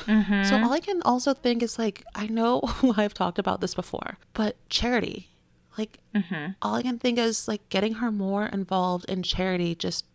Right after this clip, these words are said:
Speaker 2: to bring it to the next level of appreciation.
Speaker 1: Mm-hmm.
Speaker 2: Because so, so many of the things we talk about are, they're vague concepts.
Speaker 1: Yeah.
Speaker 2: Or they're just, like, in passing kind of thing. So
Speaker 1: I mean, I
Speaker 2: that's another
Speaker 1: definitely
Speaker 2: thing.
Speaker 1: use that when we are at stores and she's, "Oh, Mama, please, Mama, please." And I say,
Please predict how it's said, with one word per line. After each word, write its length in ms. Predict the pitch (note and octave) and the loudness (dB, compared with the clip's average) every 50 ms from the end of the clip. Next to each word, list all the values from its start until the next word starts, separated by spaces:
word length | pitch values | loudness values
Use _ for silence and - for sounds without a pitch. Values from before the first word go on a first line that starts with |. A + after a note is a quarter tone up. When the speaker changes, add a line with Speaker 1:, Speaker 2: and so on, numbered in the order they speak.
| _ - - | _ -8 -4
Speaker 2:
to 140 | - F#3 E3+ - _ _ | -4 -6 -6 -8 _ _
bring 200 | - F3+ F3+ F3+ | -4 -2 -2 -2
it 60 | F#3+ - | -4 -4
to 40 | |
the 100 | F3 F#3 | -4 -2
next 380 | F3+ F3 F3+ - - - - - | 0 0 -2 -2 -4 -10 -6 -4
level 260 | F3 F3 E3 E3+ - - | -2 -2 0 -2 -2 0
of 200 | - - - - - | -2 -2 -2 -2 -4
appreciation. 800 | - - - - - - - - - - - - - - - - - _ _ | -6 -4 -4 -4 -4 -2 -2 -2 -4 -4 -6 -6 -8 -10 -12 -20 -20 _ _
Speaker 1:
Mm-hmm. 180 | G#3 G#3+ F#3+ G#3 | -2 0 2 2
Speaker 2:
Because 460 | F#3+ F#3+ F#3 F3 E3 - - - - - | 2 2 2 0 -2 -6 -8 -8 -10 -10
so, 240 | - - - G#3 G3 | -12 -4 -2 0 0
so 180 | - - G#3 | 2 2 2
many 180 | G#3 A3 G#3+ G#3+ | 2 2 2 0
of 60 | G3+ | 0
the 140 | G3 G3+ F#3 | 0 -2 -2
things 300 | - - - F#3+ F#3 - | -2 -4 -4 -4 -4 -4
we 40 | G3+ | -8
talk 220 | - - - D#4+ - | -6 -4 -4 -2 -2
about 340 | B3 A3 G#3+ G#3+ - - - | 0 0 0 0 -2 -2 -4
are, 180 | B3 C4+ - - | -4 -4 -4 -4
they're 140 | - E4 E4+ | -4 -4 -2
vague 260 | - G#4 G#4+ G4 - | -2 -4 -4 -4 -4
concepts. 880 | - - G4+ G#4+ G#4+ G4+ - - - - - - - - - - - - - - - - - - _ | -2 0 0 0 0 -4 -4 -2 -2 -2 -2 -4 -12 -10 -10 -12 -12 -14 -20 -20 -20 -20 -20 -20 _
Speaker 1:
Yeah. 180 | - G3+ G#3+ A#3+ | -2 0 2 4
Speaker 2:
Or 100 | A#3+ A#3+ | 4 4
they're 120 | A#3 B3 A#3+ | 2 2 0
just, 220 | - A#3+ - - C4 | 0 0 0 0 -2
like, 220 | B3 - _ - - | -2 -2 _ -2 0
in 120 | A#3 B3 A#3+ | 0 0 2
passing 580 | - C4 C4+ C4 - - - - - - - - | 2 0 0 2 2 0 0 0 -2 -6 -8 -6
kind 160 | - F#3+ - | -4 -4 -4
of 80 | F3+ - | -4 -4
thing. 300 | - - - - F#3+ F3+ - | -4 -4 -4 -4 -6 -8 -6
So 480 | - - - F#3 F3+ F#3 F3 F3 F3 - - - | -6 -6 -2 0 0 0 0 -2 -4 -8 -4 2
Speaker 1:
I 60 | - A#3+ | 4 6
mean, 100 | B3+ B3 | 6 6
I 80 | B3 | 6
Speaker 2:
that's 200 | A#3 A#3+ A3+ A3+ | 6 4 4 4
another 220 | C#4 C4 B3 B3+ C#4 | 4 2 4 4 2
Speaker 1:
definitely 160 | C#4 B3 A3 | 2 2 0
Speaker 2:
thing. 180 | G3+ F#3+ - | 2 4 4
Speaker 1:
use 140 | G3+ G#3 - - | 4 4 4 4
that 380 | G#3+ G#3 G#3+ G#3+ A3 - - | 6 6 8 6 4 2 0
when 180 | F#3+ F3 F3 F3 | -2 -4 -4 -4
we 180 | D#3+ D#3 D#3 - | -4 -4 -2 0
are 140 | - E3 D#3 | 2 4 4
at 120 | D3+ - - | 4 4 2
stores 360 | - - D#3 D3 D#3+ E3+ - | 0 2 4 4 4 2 2
and 100 | D3+ E3+ | -2 -2
she's, 120 | - - - - | -2 -4 -4 -4
"Oh, 60 | A3 - - | -6 -4 -6
Mama, 200 | B3 B3 B3 A#3+ - | -4 -2 -2 -2 -2
please, 420 | C#4+ D4+ C4+ B3+ B3+ A#3 - - | 0 0 2 2 2 2 2 4
Mama, 160 | - A#3+ B3 B3+ | 4 4 4 4
please." 260 | - B3 A#3 A#3 - | 2 0 0 2 0
And 100 | A3 G3 | -2 -4
I 80 | F#3+ G3 | -4 -6
say, 360 | - - F#3+ F#3+ F#3+ G3 | -6 -2 0 0 0 0